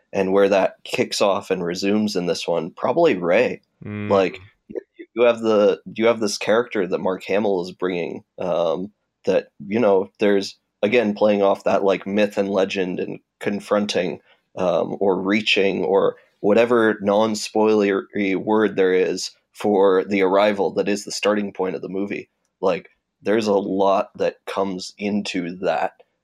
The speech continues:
Speaker 2: Mm-hmm.
Speaker 1: and everything that follows. And her, she is our relation to that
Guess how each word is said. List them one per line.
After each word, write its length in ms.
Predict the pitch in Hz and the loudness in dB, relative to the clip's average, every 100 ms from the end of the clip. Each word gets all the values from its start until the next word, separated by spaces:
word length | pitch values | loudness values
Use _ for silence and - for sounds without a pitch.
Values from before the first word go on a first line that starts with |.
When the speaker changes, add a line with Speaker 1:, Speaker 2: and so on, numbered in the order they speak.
| - | -20
Speaker 2:
Mm-hmm. 160 | 101 95 | -10 -2
Speaker 1:
and 320 | 92 90 90 | 0 0 0
everything 540 | 95 101 98 - 95 90 | 0 2 0 0 -2 0
that 100 | - | -4
follows. 640 | - 90 92 85 - - | 0 2 2 0 -2 -8
And 440 | - 90 87 85 - - | -4 -4 -4 -6 -12 -14
her, 640 | 101 110 113 107 104 98 _ - _ _ _ | -4 0 2 4 2 0 _ -20 _ _ _
she 360 | - - 131 135 | -4 0 2 4
is 440 | 117 104 104 101 - _ _ _ - | 4 2 -2 -8 -14 _ _ _ -8
our 420 | 98 101 104 107 95 | 0 2 4 4 2
relation 720 | 90 87 92 101 - 67 - _ _ _ _ | 0 0 0 0 -4 -6 -12 _ _ _ _
to 380 | - - 110 101 | -10 -4 -2 0
that 400 | 95 87 82 - | 0 2 0 -4